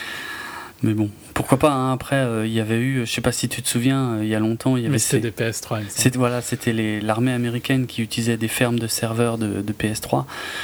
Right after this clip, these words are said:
Speaker 1: Donc, euh, techniquement,
Speaker 2: Qui avait
Speaker 1: euh,
Speaker 2: un processeur, enfin, tu vois, qui se prêtait beaucoup plus à ça, quoi. Bon, ça, ça,
Speaker 1: Ah,
Speaker 2: ah, ça
Speaker 1: peut-être.
Speaker 2: va être super nerd, quoi, mais c'était le Cell. Le Cell était un processeur ultra puissant et très bizarre, quoi.
Speaker 1: Ouais.
Speaker 2: Au contraire de là, la P S quatre, c'est une,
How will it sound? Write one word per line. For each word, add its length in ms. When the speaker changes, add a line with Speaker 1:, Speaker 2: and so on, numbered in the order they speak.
Speaker 1:
Donc, 280
euh, 20
techniquement, 480
Speaker 2:
Qui 80
avait 160
Speaker 1:
euh, 60
Speaker 2:
un 100
processeur, 680
enfin, 200
tu 120
vois, 140
qui 140
se 80
prêtait 260
beaucoup 240
plus 220
à 80
ça, 160
quoi. 180
Bon, 180
ça, 240
ça, 160
Speaker 1:
Ah, 140
Speaker 2:
ah, 20
ça 60
Speaker 1:
peut-être. 320
Speaker 2:
va 80
être 120
super 360
nerd, 180
quoi, 120
mais 160
c'était 220
le 60
Cell. 300
Le 100
Cell 300
était 200
un 100
processeur 580
ultra 320
puissant 380
et 80
très 220
bizarre, 420
quoi. 120
Speaker 1:
Ouais. 160
Speaker 2:
Au 120
contraire 420
de 120
là, 220
la 140
P 120
S 140
quatre, 180
c'est 140
une, 180